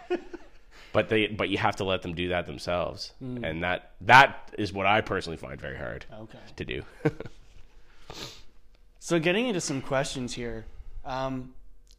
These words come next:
Speaker 1: so how important do you think a father, you kind of, I mean, you kind of touched on it a bit already, but how important do you think a father is in a boy's or a young man's life?
Speaker 2: Very.
Speaker 1: Very.
Speaker 2: <laughs> Yeah, I
Speaker 1: Yeah.
Speaker 2: would think
Speaker 1: Like,
Speaker 2: so.
Speaker 1: I mean, we,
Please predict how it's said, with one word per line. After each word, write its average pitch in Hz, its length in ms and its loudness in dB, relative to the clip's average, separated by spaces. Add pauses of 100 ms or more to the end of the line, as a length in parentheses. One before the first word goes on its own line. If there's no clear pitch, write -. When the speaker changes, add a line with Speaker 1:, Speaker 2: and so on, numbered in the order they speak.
(100)
Speaker 1:
so 175 80 2
how 190 260 4
important 165 440 2
do 143 80 -2
you 135 180 -2
think 135 220 -4
a 127 40 -2
father, 127 460 -4
you 151 240 -2
kind 185 260 4
of, 139 120 0 (320)
I 165 80 0
mean, 175 180 6
you 165 140 2
kind 175 160 0
of 151 60 -2
touched 151 220 -2
on 127 100 -6
it - 20 -6
a 120 40 -8
bit 123 160 -6
already, 120 280 -6
but 127 160 -10 (420)
how 170 160 6
important 170 360 4
do 151 40 2
you 147 80 4
think 143 200 -2
a 131 40 -4
father 127 460 0
is 127 140 -4
in 123 100 -4
a - 20 -6
boy's 120 460 -6
or 117 80 -8
a 117 40 -6
young 117 220 -6
man's 104 320 -12
life? 85 420 -18 (480)
Speaker 2:
Very. 80 440 0 (180)
Speaker 1:
Very. 120 160 -10 (220)
Speaker 2:
<laughs> - 120 -8
Yeah, 123 200 4
I - 60 6
Speaker 1:
Yeah. - 40 2
Speaker 2:
would - 100 -2
think 101 160 0
Speaker 1:
Like, 180 200 6
Speaker 2:
so. 185 40 6
Speaker 1:
I 180 40 6
mean, 175 220 4
we, 165 180 2